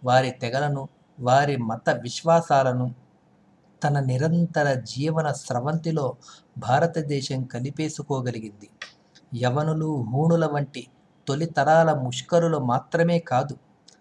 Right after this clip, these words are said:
మహమ్మదీయుల తొలి దండయాత్రలను కూడా ఆర్యావర్తం తట్టుకుని నిలబడింది. తన మతం మార్చజూసిన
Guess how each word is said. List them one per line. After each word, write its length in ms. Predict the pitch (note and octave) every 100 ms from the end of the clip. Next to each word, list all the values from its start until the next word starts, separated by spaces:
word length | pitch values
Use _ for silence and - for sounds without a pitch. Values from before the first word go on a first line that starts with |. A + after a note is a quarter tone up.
| _ _ -
మహమ్మదీయుల 920 | B2 B2 D3+ F3 F3+ F3+ F#3+ F#3 F3
తొలి 340 | E3+ C#3 E3
దండయాత్రలను 1080 | C#3 C3+ D3 F3 E3+ E3+ - D#3+ D#3 D3+ D3
కూడా 500 | D3 C#3 E3 G3+ E3 - _ _ C3
ఆర్యావర్తం 760 | C3 D#3 D3+ C#3 C3+ - B2 -
తట్టుకుని 500 | B2 - G#3 G#3 F#3
నిలబడింది. 560 | C#3+ C3+ B2+ B2 A2 - _ _ _ _ _ _ -
తన 140 | C#3 C3+
మతం 460 | B2 B2 F#3+ E3+
మార్చజూసిన 800 | C3 D#3 - D#3+ D#3 D#3+ D#3+ D3